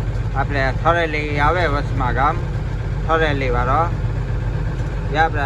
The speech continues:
થરેલી થઈને છે ને મોડાસા જવાનું છે. હવે આપણે ટૂંકમાં દસ બાર કિલોમીટર છે ને પહેલાં છે મોડાસાથી, આગળથી હવે આપણે ઉતારવાની છે ગાડી.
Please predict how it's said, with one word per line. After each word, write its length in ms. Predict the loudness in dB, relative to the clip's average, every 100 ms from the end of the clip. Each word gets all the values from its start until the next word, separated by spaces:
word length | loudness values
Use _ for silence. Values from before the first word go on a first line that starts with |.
| 0
થરેલી 420 | 2 4 4 2 2
થઈને 340 | 2 2 2 2
છે 80 | 4 2
ને 80 | 2 0 -2 0
મોડાસા 440 | 2 4 4 0 -2
જવાનું 440 | 0 2 2 0 -2
છે. 120 | 0 2 2 2 0 -2 0
હવે 140 | 2 2
આપણે 220 | 2 0 0 0 -2 0
ટૂંકમાં 360 | 0 0 0 2
દસ 180 | 2 2 2
બાર 160 | 2 2
કિલોમીટર 500 | 0 0 0 2 2 2
છે 80 | 2
ને 160 | 2 0 0 0 0 0 2 2 2
પહેલાં 360 | 4 4 4
છે 100 | 2 2 2
મોડાસાથી, 720 | 0 2 0 0 -2 -2 0 2
આગળથી 420 | 2 0 -2 -2 0
હવે 140 | 0
આપણે 240 | -2 -2 -4
ઉતારવાની 560 | -2 -2 0 0 -2 -2 -2
છે 80 | 0 0
ગાડી. 360 | -2 0 -2